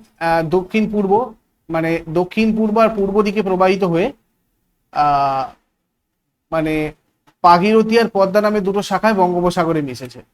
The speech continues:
সোন গঙ্গার ডান তীরের প্রধান উপনদী, আর গঙ্গার বাম তীরের প্রধান উপনদী হচ্ছে তোমার রামগঙ্গা, গোমতী, ঘঘরা, গণ্ডক, কোশি, মহানন্দা এগুলো। তারপরে নিচের কোনটি বৈদিক যুগের প্রথম দিকে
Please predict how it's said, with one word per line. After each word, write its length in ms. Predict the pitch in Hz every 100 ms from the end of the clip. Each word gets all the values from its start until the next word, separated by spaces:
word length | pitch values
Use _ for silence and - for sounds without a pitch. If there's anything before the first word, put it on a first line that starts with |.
| _ _ _ _ _ _ -
সোন 640 | - 202 240 247 254 240
গঙ্গার 420 | 180 190 202 196
ডান 220 | 175 185 185
তীরের 220 | 208 208
প্রধান 280 | 208 202 214
উপনদী, 420 | 196 208 208 226 226 - _ _ _ _ _ _ _ _ _
আর 140 | 151 156
গঙ্গার 360 | 160 170 190
বাম 220 | 180 175 180
তীরের 260 | 208 214
প্রধান 240 | 202 196 196
উপনদী 340 | 180 190 196
হচ্ছে 260 | 196 190 196
তোমার 240 | 196 190
রামগঙ্গা, 580 | 165 175 180 185 185 190
গোমতী, 540 | 165 175 180 190 190
ঘঘরা, 580 | 156 160 160 180 180 180 - _ _ _ _ _ 151
গণ্ডক, 420 | 165 185 185 190 185
কোশি, 380 | 185 175 - 196
মহানন্দা 600 | 175 170 180 180 220 285 -
এগুলো। 320 | - 139 127 104 _ _ _ _ _ _ _ _ _ _
তারপরে 340 | - 185 214 226
নিচের 440 | 220 214 240 240
কোনটি 400 | 233 233 226 254
বৈদিক 540 | 214 208 214 208 240 190
যুগের 360 | 220 190 180
প্রথম 460 | 180 196 196 226 226
দিকে 320 | 190 156 175